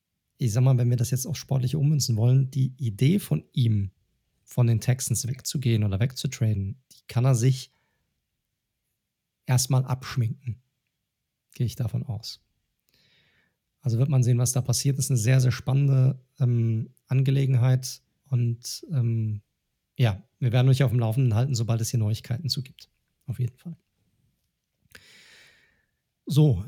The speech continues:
ich würde mal vorschlagen, dann gehen wir mal zu den Deals, weil da sind nämlich, boah, also da ist echt eine, eine ganze Menge passiert. Mittlerweile sind fast alle,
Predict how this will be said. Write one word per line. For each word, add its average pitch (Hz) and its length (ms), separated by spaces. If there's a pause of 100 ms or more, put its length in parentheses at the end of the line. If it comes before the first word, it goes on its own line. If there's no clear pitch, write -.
ich 117 120
würde 131 160
mal 131 140
vorschlagen, 143 380
dann 123 100
gehen 131 100
wir 147 80
mal 135 100
zu 131 120
den 117 160
Deals, 131 280
weil 120 100
da 117 120
sind 139 120
nämlich, 127 500 (180)
boah, - 240 (440)
also 120 380 (100)
da 127 160
ist - 220
echt - 360 (160)
eine, 127 380
eine 127 100
ganze 123 280
Menge 127 240
passiert. 139 500
Mittlerweile 123 360
sind 123 140
fast - 260
alle, 127 400